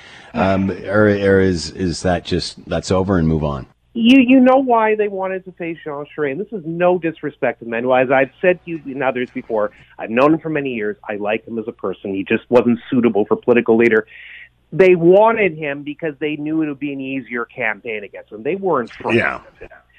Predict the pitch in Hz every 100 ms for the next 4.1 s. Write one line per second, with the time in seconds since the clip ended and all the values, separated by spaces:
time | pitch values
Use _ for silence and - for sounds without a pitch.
0 | _ - 208 214 143 240 247 285 277 247
1 | - 190 160 196 - 185 185 180 170 151
2 | 113 123 143 165 170 170 175 147 156 -
3 | 120 104 117 139 143 - - 151 143 131